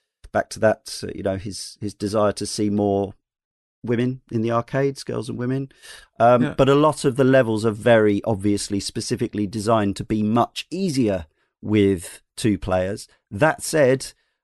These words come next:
Speaker 1: uh, I've watched some videos of people one C C'ing this solo, so it is entirely doable.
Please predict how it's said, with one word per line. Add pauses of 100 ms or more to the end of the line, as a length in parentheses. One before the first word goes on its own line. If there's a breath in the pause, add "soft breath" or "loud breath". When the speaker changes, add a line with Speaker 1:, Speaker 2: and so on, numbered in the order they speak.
Speaker 1:
uh,
I've
watched
some
videos
of
people
one
C
C'ing
this
solo,
so
it
is
entirely
doable.